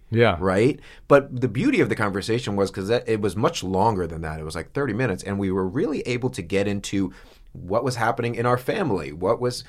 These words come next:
Speaker 2: what was the
Speaker 1: Mm.
Speaker 2: dynamic like? Who do I take after? You know, I take after my dad, who takes after his dad.
Speaker 1: Right.
Speaker 2: And, like, all that gets passed down. And so that was a beautiful conversation that I would never have,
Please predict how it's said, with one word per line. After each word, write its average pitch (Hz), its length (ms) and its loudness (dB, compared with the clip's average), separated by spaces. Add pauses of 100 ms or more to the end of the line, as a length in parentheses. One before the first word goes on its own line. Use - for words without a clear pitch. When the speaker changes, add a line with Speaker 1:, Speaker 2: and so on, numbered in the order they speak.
(100)
Speaker 2:
what 107 200 4
was 127 140 2
the 143 100 0
Speaker 1:
Mm. 131 60 -2
Speaker 2:
dynamic 151 580 2
like? 87 340 0 (200)
Who 160 140 4
do 165 120 2
I 165 100 2
take 165 220 -2
after? - 480 -2
You 92 80 -6
know, 90 100 -2
I 85 140 0
take 104 200 -6
after - 260 -2
my 139 120 -4
dad, 117 280 4
who 131 100 2
takes 139 260 0
after 156 220 -2
his 190 260 0
dad. - 320 -8 (180)
Speaker 1:
Right. 104 200 4
Speaker 2:
And, 135 80 4
like, 127 160 6
all 131 240 6
that 160 480 -2
gets - 200 -2
passed 82 380 -8
down. 82 380 -4
And 87 140 -10 (180)
so 120 180 -2
that - 240 -2
was 196 140 0
a 165 40 -4
beautiful 165 520 -2
conversation 69 720 -10 (120)
that 147 100 6
I - 20 6
would 160 200 4
never 139 420 4
have, - 360 -6